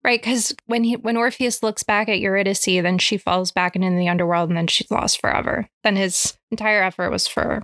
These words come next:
for nothing because she never makes it back to the world of the living and they, they can't live together again.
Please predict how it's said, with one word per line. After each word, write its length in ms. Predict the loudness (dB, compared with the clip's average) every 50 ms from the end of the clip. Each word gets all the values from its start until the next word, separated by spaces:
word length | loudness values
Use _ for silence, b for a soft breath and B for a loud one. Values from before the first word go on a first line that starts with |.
| -4
for 80 | -2 0
nothing 480 | 2 2 2 0 -2 -4 -2 -2 -2 -2
because 240 | -4 -2 -4 -2 0
she 160 | 0 0 0
never 280 | 0 0 2 2 2 2
makes 320 | 2 2 0 0 0 0
it 120 | 0 0 0
back 260 | 0 0 0 0 -2
to 120 | -2 -2 0
the 60 | 0
world 200 | 2 2 2 0
of 80 | -2 -2
the 100 | -2 0
living 300 | 0 2 2 2 2 2
and 80 | 2 2
they, 200 | 0 0 -2 -2
they 80 | -4 -4
can't 260 | -4 -2 -2 0 2 2
live 160 | 0 0 -2
together 360 | -2 -2 -2 0 0 0 -2
again. 360 | -2 -2 -2 -2 -2 -4 -4